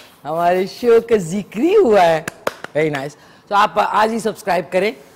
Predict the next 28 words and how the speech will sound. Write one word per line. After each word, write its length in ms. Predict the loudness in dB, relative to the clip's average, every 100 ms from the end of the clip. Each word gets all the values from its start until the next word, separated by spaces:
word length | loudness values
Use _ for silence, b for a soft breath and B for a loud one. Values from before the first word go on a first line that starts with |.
| _ -10
अपने 220 | -6 -6
अखबार 300 | -2 0 2
वाले 220 | 2 0
को 140 | -6
कहें 260 | -8 -6 -6
कि 240 | -6 -8
के 220 | -6 -8 -8
टू 140 | -8
Times 500 | -6 -6 -6 -12 -10
आपको 340 | -6 -6 -6 -10
पहुंचाए, 540 | -8 -8 -4 -4 -4 -8 B -20
उसमें 220 | -12 -10
सारी 520 | -2 2 2 0 -4 -10 -16 -4
सेहत 280 | -2 -2 -4
के 100 | 0
हवाले 360 | 0 0 -2
से 160 | -4 -6
सब 220 | -6 -4
आपको 280 | -6 -6 -8
खबरें 300 | -8 -6 -6
मिलेंगी। 440 | -6 -10 -10 -12 -14 B B -8
और 180 | -4 -4
घेरा 420 | -6 -6 -2 0
तंग 180 | 0 -4
हो 160 | -4 -2
रहा 100 | -2
है 60 |
नाज़रीन, 340 | -4 -8 -10